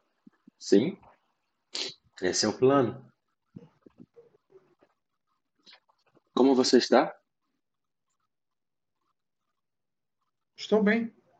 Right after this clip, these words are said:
Speaker 2: Ansiosa pra seguir.
Speaker 1: Muito bem.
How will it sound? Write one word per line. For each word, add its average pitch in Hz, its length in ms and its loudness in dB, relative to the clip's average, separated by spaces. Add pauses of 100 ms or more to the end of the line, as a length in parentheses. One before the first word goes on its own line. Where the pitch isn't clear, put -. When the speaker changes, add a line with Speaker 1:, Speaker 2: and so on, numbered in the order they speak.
(140)
Speaker 2:
Ansiosa 196 500 0
pra 147 560 -4 (760)
seguir. 160 540 -6 (3500)
Speaker 1:
Muito 95 240 -2
bem. 92 240 -4